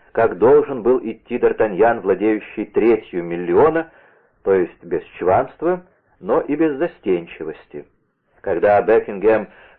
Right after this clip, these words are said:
спешивший исполнить приказание принцессы, которая, пройдя несколько шагов, села на скамью, подошел к Пари, тот узнал его и сказал: Не угодно ли вам, милорд,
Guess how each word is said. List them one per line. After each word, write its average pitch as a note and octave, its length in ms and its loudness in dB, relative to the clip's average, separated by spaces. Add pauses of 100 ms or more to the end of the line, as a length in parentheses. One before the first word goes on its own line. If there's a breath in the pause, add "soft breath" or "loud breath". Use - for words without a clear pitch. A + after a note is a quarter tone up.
спешивший C3 680 0
исполнить B2+ 540 -2
приказание A#2 600 0
принцессы, A2 800 0 (240 loud breath)
которая, A2+ 480 4
пройдя A2+ 540 2
несколько G#2+ 460 -4
шагов, G#2 440 0 (480 soft breath)
села G#2 280 2
на F#2+ 100 -8
скамью, F#2 580 -4 (400 soft breath)
подошел G2 460 0
к - 140 -16
Пари, A2+ 480 -2 (380)
тот F2+ 200 0
узнал F2+ 400 -2
его C#3 220 -2
и - 120 -4
сказал: D#2 520 -6 (1000)
Не F3 120 -6
угодно F#3+ 340 0
ли D#3+ 120 -2
вам, D3+ 200 -2
милорд, B2 460 0